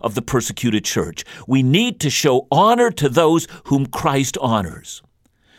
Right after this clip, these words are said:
You know, perhaps because of this, we might find verse fourteen so surprising. "But I have a few things against you."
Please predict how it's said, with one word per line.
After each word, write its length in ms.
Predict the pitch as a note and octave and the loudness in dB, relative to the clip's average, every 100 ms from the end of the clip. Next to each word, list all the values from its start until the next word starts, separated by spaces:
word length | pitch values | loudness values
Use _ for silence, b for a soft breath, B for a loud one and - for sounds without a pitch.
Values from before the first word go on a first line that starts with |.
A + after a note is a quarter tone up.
| b | b
You 60 | F3+ | -6
know, 80 | F3 | -4
perhaps 380 | E3 E3 E3+ - | 0 0 -2 -4
because 400 | B2+ - D3 A#2+ | -8 -2 -2 -2
of 100 | F#2+ | -2
this, 420 | G2+ E2 - - B B B | -4 -4 -14 -18 B B B
we 160 | D3 | 0
might 240 | G3 F3+ E3 | 2 0 -2
find 340 | - C#3+ C3 | -2 0 0
verse 260 | G#2+ D3+ - _ | 0 -2 -2 _
fourteen 540 | - F3+ F#3 C#3+ C#3 | -4 -2 -2 0 -2
so 200 | - B2 | 0 -2
surprising. 680 | - A2 - E3+ E3 G#2 - - _ _ B B B | -2 -6 -6 -4 -2 -4 -10 -12 _ _ B B B
"But 140 | D3+ | -2
I 60 | C3+ | -2
have 320 | A#2+ G#3 A#3+ | -2 0 0
a 60 | G#3+ | -2
few 220 | C3+ G3 | -4 -2
things 300 | - F#3 D#3+ | 0 0 0
against 480 | D#3 E3 F#3 - - | 0 0 0 -2 -6
you." 180 | F2 | -10